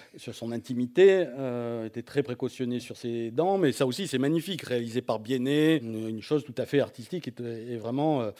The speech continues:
formidable. Le trône, évidemment, euh, Napoléon a pris comme symbolique le, le trône. Euh, il faut savoir que sous les Bourbons, le,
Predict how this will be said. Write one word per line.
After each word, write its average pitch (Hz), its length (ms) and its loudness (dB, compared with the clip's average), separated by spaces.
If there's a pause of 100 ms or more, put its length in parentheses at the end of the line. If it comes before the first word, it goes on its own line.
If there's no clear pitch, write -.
formidable. 127 480 0 (260)
Le 156 200 12
trône, 151 380 10
évidemment, 160 480 6
euh, 123 340 2
Napoléon 139 400 4
a 123 60 4
pris 139 240 -6
comme 127 180 0
symbolique 131 800 -2
le, 120 260 -8
le 123 140 -4
trône. 190 480 4
Euh, 123 160 -2
il 110 40 -8
faut 117 120 -10
savoir 127 180 0
que - 60 -12
sous 123 100 -10
les 120 80 -4
Bourbons, 131 380 2
le, 113 100 -2